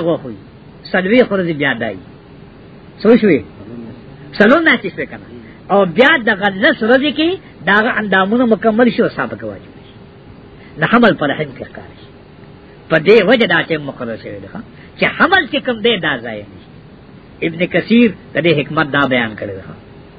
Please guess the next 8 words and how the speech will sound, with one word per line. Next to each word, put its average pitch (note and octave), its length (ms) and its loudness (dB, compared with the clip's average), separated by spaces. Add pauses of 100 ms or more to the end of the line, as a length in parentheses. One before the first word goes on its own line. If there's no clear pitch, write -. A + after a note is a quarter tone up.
(1500)
فاذا G#3 320 4
بلغنا، A3+ 520 4 (220)
کله E3+ 160 0
چې F3 80 -6
ورسیږي A3 480 4
نیټې G#3 340 4
خپلې A3+ 240 4
ته، A#3 260 4